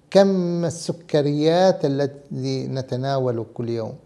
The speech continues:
فكل هذه الأمور لعبت دور كبير جدا في إيش؟ في اختلال، آه، حمض المعدة، وبدلا أن يكون قوي جدا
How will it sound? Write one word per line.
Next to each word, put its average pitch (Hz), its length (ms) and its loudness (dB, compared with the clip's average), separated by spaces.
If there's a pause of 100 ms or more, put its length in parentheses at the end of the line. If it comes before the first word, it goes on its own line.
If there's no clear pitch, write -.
(880)
فكل 262 500 -4
هذه 160 500 4
الأمور 143 580 -4 (380)
لعبت 127 480 -2
دور 120 500 -4 (260)
كبير 180 600 2
جدا 127 580 -6 (360)
في 135 140 -6
إيش؟ 120 520 -4 (340)
في 117 460 -4 (340)
اختلال، 143 840 2 (540)
آه، 113 840 -10 (560)
حمض 143 560 -2
المعدة، 120 640 -2 (320)
وبدلا 131 880 4
أن 139 100 -2
يكون 135 440 -4 (160)
قوي 160 260 8
جدا 120 600 -2